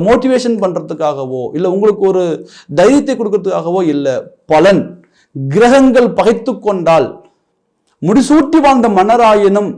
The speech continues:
அஷ்டமச்சனையில் பிடிசாம்பல் ஆகணும் அப்படிங்கிறது விதி. ஆக, அந்த விதிக்கு கட்டுப்பட்டவங்க எல்லாருமே, சாட்சாத் சிவபெருமானே விதிக்கு கட்டுப்பட்டு தான் ஒரு சில காலகட்டத்தில் அந்த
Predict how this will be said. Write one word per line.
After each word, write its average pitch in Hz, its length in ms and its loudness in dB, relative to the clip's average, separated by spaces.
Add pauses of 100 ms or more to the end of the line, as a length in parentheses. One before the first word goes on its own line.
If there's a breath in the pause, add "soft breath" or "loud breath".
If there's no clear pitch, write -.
அஷ்டமச்சனையில் 226 840 0 (100)
பிடிசாம்பல் 277 760 2
ஆகணும் 202 300 0
அப்படிங்கிறது 170 500 -4
விதி. 180 460 -8 (420 soft breath)
ஆக, 208 300 4
அந்த 185 180 2
விதிக்கு 214 340 0
கட்டுப்பட்டவங்க 202 720 0
எல்லாருமே, 226 840 0 (520 soft breath)
சாட்சாத் 254 580 0
சிவபெருமானே 262 800 2
விதிக்கு 220 280 0
கட்டுப்பட்டு 190 440 -4
தான் 254 240 0
ஒரு 160 180 -2
சில 165 220 -4
காலகட்டத்தில் 175 640 -4
அந்த 143 160 -4